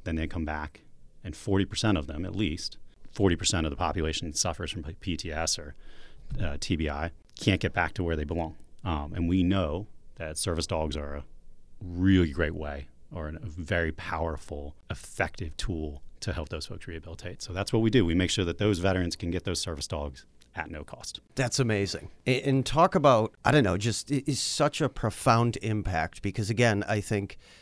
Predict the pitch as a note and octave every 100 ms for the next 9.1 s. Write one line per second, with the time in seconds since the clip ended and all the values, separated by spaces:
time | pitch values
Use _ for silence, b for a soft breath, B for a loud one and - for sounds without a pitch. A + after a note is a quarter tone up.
0 | b - B2 B2+ A2+ A#2+ A2 A2 B2+ A#2+
1 | G#2 - A2+ A2 G#2 G2 A2 A2 G#2+ G#2
2 | G#2 G#2 F#2+ F2 F2+ F#2+ G#2 A2 G#2+ G2
3 | F#2+ G#2+ F2 E2+ F2+ G2 G2+ F#2+ G2+ F#2+
4 | - G2 F#2+ - G2 F#2 - G#2 G2+ G#2
5 | F#2+ F2 - G2 F#2 E2+ F#2 F#2+ F#2 -
6 | - G#2 G2 C#3 C#3 B2 G2 B2 A2+ A2+
7 | G#2 F#2 - G2+ - - C#3+ A2 G2+ -
8 | F#2+ G#2+ - - G2+ F#2+ F#2 F2+ F2 F#2